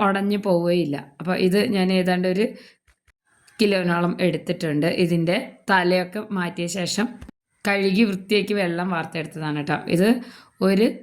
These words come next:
ചെറുനാരങ്ങ നീര് ഞാനിതിലേക്ക് പിഴിഞ്ഞൊഴിക്കുന്നുണ്ട്. ഇത് നമുക്ക്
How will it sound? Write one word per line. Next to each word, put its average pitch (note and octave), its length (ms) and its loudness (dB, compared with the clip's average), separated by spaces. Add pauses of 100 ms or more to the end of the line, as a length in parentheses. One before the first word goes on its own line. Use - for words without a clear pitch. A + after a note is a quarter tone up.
(120)
ചെറുനാരങ്ങ F#3 640 0 (100)
നീര് F3 240 0 (140)
ഞാനിതിലേക്ക് D#3 580 0
പിഴിഞ്ഞൊഴിക്കുന്നുണ്ട്. D3 880 0 (1040)
ഇത് G3+ 160 2
നമുക്ക് A3+ 220 4